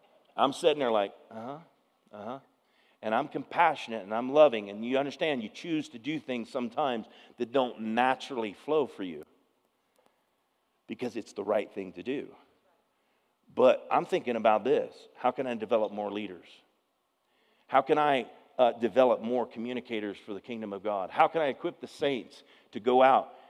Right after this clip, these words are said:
and share the gospel of Jesus Christ? How can I help the church to experience its best life as a result of unlocking and releasing what's inside of every one of you?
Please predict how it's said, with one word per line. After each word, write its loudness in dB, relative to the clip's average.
and -10
share 4
the -6
gospel 0
of -10
Jesus -10
Christ? -2
How 4
can -4
I 2
help 0
the -4
church -4
to -6
experience -6
its -2
best 0
life 4
as -6
a -6
result -2
of -6
unlocking 0
and -4
releasing -4
what's -2
inside 0
of -6
every -4
one -4
of -8
you? -10